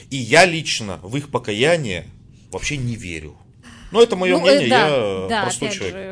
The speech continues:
Speaker 2: же, то есть, как бы, всё понятно, это все интересные на самом деле. Вот как, э, некий социальный, что ли, э, фактор, это на самом деле очень интересная история. Но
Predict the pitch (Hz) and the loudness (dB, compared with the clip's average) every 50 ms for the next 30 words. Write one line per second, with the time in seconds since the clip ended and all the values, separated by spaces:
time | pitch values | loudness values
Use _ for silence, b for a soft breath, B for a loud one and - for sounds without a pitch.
0 | 185 190 - 196 190 190 190 190 - - - 196 190 185 190 190 196 196 190 - | -14 -14 -14 -14 -12 -12 -12 -12 -14 -14 -14 -16 -16 -14 -12 -12 -10 -10 -10 -8
1 | - 226 208 - - 214 240 302 392 427 - 370 359 339 330 302 - - 285 277 | -8 -8 -8 -8 -6 -4 -2 -2 -2 0 -2 -2 0 0 0 0 0 0 -2 -2
2 | 254 - - - - - - 254 254 247 240 262 - 262 254 240 - 285 302 320 | -4 -4 -12 -12 -10 -8 -6 -4 -2 -2 -4 -4 -4 -4 -2 -2 0 2 4 4
3 | 311 262 240 - 226 208 202 196 202 208 - 220 208 202 202 202 202 202 233 226 | 4 4 4 2 0 -2 -4 -6 -6 -8 -8 -8 -8 -6 -6 -6 -6 -6 -6 -6
4 | 208 196 247 277 - - 302 320 330 320 - - - - 233 233 226 226 226 233 | -6 -6 -6 -6 -6 -4 -4 -2 -2 -4 -6 -10 -10 -10 -8 -8 -8 -8 -8 -8
5 | 277 262 - 269 226 208 202 196 - - - - - - 254 254 254 - - - | -10 -10 -10 -10 -10 -10 -10 -12 -14 -18 -14 -12 -10 -10 -10 -8 -6 -6 -6 -4
6 | 269 269 277 285 294 294 277 254 226 208 202 190 190 180 - - - - 233 240 | -4 -4 -2 -2 -2 -4 -4 -6 -6 -6 -6 -8 -8 -10 -12 -14 -14 -10 -6 -2
7 | 262 269 254 233 214 208 202 190 190 - - - 196 202 196 190 190 - - 294 | -2 -2 -2 -2 -4 -6 -6 -6 -8 -10 -10 -8 -6 -6 -4 -6 -6 -4 -2 -2
8 | 359 392 - - 214 185 175 - 240 254 247 240 220 202 196 196 196 - 247 226 | -2 -2 -4 -8 -8 -8 -8 -6 -8 -10 -8 -8 -8 -8 -6 -8 -8 -8 -8 -8
9 | 214 196 240 262 254 226 208 - - 208 202 214 202 247 240 240 226 - 226 220 | -6 -6 -6 -4 -4 -4 -6 -6 -10 -10 -10 -8 -8 -8 -6 -6 -8 -8 -10 -10
10 | 233 226 - - 233 196 185 175 - 175 190 202 233 269 294 285 | -8 -8 -6 -6 -6 -6 -8 -8 -12 -12 -10 -8 -6 -6 -6 -8